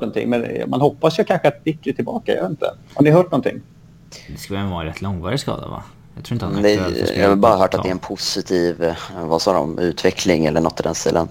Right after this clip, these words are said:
Speaker 3: Men att det
Speaker 1: Mm.
Speaker 3: ändå dröjer någon vecka till, skulle jag gissa på.
Speaker 1: Fast jag ska, ska vi, ska vi gå på hur de brukar göra, Kim och Tolle, så, så blir det väl Käck till höger och Augustinsson till vänster.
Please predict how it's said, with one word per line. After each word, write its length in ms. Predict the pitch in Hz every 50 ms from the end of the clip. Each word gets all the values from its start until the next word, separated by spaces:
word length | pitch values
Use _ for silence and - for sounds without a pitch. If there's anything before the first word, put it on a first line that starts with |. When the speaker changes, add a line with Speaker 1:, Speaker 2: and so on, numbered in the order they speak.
| - -
Speaker 3:
Men 220 | - 85 - 82
att 220 | - - - - -
det 80 | - 85
Speaker 1:
Mm. 60 | 82 80
Speaker 3:
ändå 120 | 82 82 80 - - - -
dröjer 360 | - 95 92 90 87 82 82 82
någon 200 | 85 85 85 80
vecka 280 | 80 87 - - 87
till, 220 | - - 107 95 -
skulle 220 | - - - 76
jag 60 | 78
gissa 180 | 78 - - - - 90
på. 40 | 87 - - - - - - - - - - - - - - - - - - 120 - - -
Speaker 1:
Fast 160 | - 165 151
jag 120 | 165 156 151
ska, 460 | - 165 156 160 160 165 - - 131
ska 140 | - - 165
vi, 160 | 156 139 135
ska 140 | 135 - 160
vi 60 | 151
gå 200 | 147 147 156 160
på 280 | 156 156 160 147 147 143
hur 160 | 147 151 147
de 140 | 143 135 135
brukar 320 | 139 151 147 131 - 175
göra, 180 | 170 156 135 135
Kim 200 | - - 131 135
och 60 | 135
Tolle, 180 | - 139 135 120
så, 220 | - 143 123 120
så 160 | - - 151
blir 140 | 127 120 123
det 60 | 139
väl 120 | 151 165 143
Käck 220 | - 127 - -
till 100 | - 120
höger 360 | 113 117 107 110 110 110 104
och 160 | 107 101 92 -
Augustinsson 440 | 110 110 107 - - 110 98 104 -
till 100 | - 110
vänster. 340 | 123 131 117 - - -